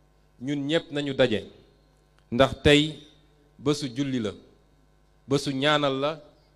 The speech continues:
nañu daje ñaanal ñi fi jóge. Nañu ñaan Yàlla yërëm leen te jéggal leen, donte am nañu yaakaar ne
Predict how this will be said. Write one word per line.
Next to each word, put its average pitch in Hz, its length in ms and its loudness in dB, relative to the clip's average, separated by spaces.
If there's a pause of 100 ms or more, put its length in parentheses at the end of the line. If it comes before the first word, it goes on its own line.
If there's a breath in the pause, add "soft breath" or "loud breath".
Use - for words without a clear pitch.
(240)
nañu 135 260 -6
daje 131 280 0
ñaanal 131 520 -2
ñi 117 100 -8
fi 117 180 -12
jóge. 104 300 -4 (880)
Nañu 131 180 -6
ñaan 139 400 0
Yàlla 131 480 6 (100)
yërëm 123 400 2
leen 135 200 0
te 127 140 -4
jéggal 120 360 0
leen, 104 180 -4 (760)
donte 139 560 4
am 139 140 4
nañu 131 180 0
yaakaar 131 440 4
ne 135 260 -2